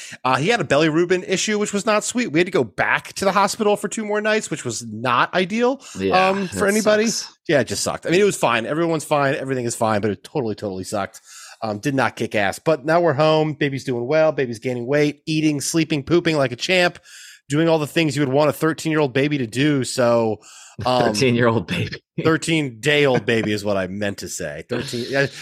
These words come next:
Speaker 1: as you can
Speaker 2: I'm
Speaker 1: tell,
Speaker 2: a
Speaker 1: I haven't
Speaker 2: thirteen-year-old baby.
Speaker 1: I, correct. I have not slept very much,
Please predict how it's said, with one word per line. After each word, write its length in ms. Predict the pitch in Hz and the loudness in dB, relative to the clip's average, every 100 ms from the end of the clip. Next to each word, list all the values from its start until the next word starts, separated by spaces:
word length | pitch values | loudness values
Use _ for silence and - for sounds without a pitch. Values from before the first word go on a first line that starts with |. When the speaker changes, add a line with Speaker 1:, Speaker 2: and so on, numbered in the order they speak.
| - | -2
Speaker 1:
as 200 | 165 151 | 0 0
you 80 | 247 | 0
can 140 | - | 0
Speaker 2:
I'm 100 | 117 | 2
Speaker 1:
tell, 100 | 156 | 4
Speaker 2:
a 60 | 135 | 4
Speaker 1:
I 80 | 135 | 4
haven't 160 | 104 | 2
Speaker 2:
thirteen-year-old 520 | 107 104 95 95 90 90 | 2 2 4 4 2 0
baby. 360 | 95 92 92 131 | -4 -2 0 0
Speaker 1:
I, 120 | 123 | 0
correct. 420 | - 143 104 - - | 0 0 0 -2 -2
I 220 | 147 160 | 2 2
have 200 | 147 160 | 0 0
not 220 | 233 180 | -2 -2
slept 340 | - 139 - | 0 0 0
very 220 | 214 226 262 | 0 0 2
much, 340 | 294 - | 0 -2